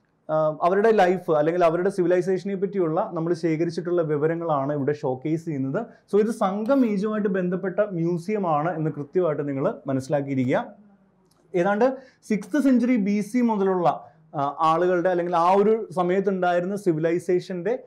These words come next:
ആ, സംബന്ധിച്ചുള്ള വിവരങ്ങൾ, അത് ഏതാണ്ട് ആയിരത്തി, പതിനയ്യായിരം യൂണീക്ക് ആർട്ടിഫാക്ട്സ് ആണ് ഈ ഒരു മ്യൂസിയത്തിൽ ഷോക്കേസ് ചെയ്തിരിക്കുന്നത്.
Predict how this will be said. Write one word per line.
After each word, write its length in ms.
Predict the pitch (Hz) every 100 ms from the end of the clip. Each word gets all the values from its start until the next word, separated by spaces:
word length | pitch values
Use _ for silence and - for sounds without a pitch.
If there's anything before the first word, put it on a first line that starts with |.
| _ _ 156
ആ, 220 | 139 143
സംബന്ധിച്ചുള്ള 580 | 143 165 170 175 180 170
വിവരങ്ങൾ, 380 | 156 151 147 143
അത് 120 | 156
ഏതാണ്ട് 320 | 160 170 190
ആയിരത്തി, 540 | 175 165 175 190 208 208 208 _ _ -
പതിനയ്യായിരം 640 | 165 180 196 208 214 226 202
യൂണീക്ക് 380 | 185 185 202 196
ആർട്ടിഫാക്ട്സ് 580 | 160 160 160 180 165
ആണ് 260 | 151 135 170
ഈ 120 | 160
ഒരു 80 | 151
മ്യൂസിയത്തിൽ 640 | 160 147 139 139 147 151
ഷോക്കേസ് 560 | 170 156 127 123 151 147
ചെയ്തിരിക്കുന്നത്. 760 | 165 147 131 127 123 117 107